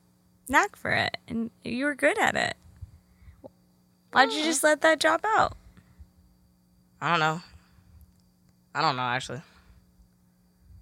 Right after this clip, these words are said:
Speaker 2: I, I, I got too mad.
Speaker 1: Got too mad at yourself?
Speaker 2: Like, if it didn't go perfectly the way I wanted, I would just, like, quit.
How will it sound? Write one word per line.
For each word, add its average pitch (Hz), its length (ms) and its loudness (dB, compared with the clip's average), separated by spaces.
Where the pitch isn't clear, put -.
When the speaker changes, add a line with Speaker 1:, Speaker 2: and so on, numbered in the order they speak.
Speaker 2:
I, 131 100 2
I, 131 280 6
I - 20 4
got 156 220 2
too - 140 -4
mad. 131 320 -4
Speaker 1:
Got 202 180 -2
too 220 140 -2
mad 185 280 0
at - 100 -6
yourself? 180 520 -6
Speaker 2:
Like, 151 480 2
if - 160 -8
it 147 120 -2
didn't 143 240 0
go 135 120 2
perfectly 135 480 -4
the 127 120 -4
way 127 100 -2
I 120 40 -2
wanted, 120 280 -6
I 110 80 -8
would 110 100 -10
just, - 140 -8
like, 107 140 -12
quit. 123 320 -6